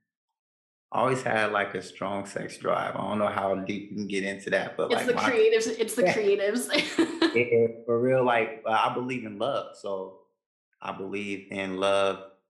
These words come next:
Speaker 1: deeply and passionately, and, you know, um,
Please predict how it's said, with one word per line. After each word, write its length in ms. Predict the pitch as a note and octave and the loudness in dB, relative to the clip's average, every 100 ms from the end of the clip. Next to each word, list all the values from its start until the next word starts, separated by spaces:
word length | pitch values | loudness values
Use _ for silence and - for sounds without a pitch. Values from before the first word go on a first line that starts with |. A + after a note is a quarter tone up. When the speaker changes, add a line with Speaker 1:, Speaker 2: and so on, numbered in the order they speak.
| - - | -20 -10
Speaker 1:
deeply 480 | G2 G2+ G2+ G2 F#2+ | -8 -6 -4 -4 -4
and 180 | F#2+ F#2 | -6 -6
passionately, 960 | G2+ G2 G2 - G2 F2+ F#2 F2+ F2 F2 | -2 -2 -2 -6 -8 -6 -6 -6 -6 -8
and, 440 | G2 F#2+ F#2+ - | -6 -8 -10 -12
you 140 | F#2 F#2+ | -8 -4
know, 320 | F#2+ F#2 F#2+ | -4 -4 -6
um, 400 | F#2+ F#2+ G2 - | -6 -4 -6 -10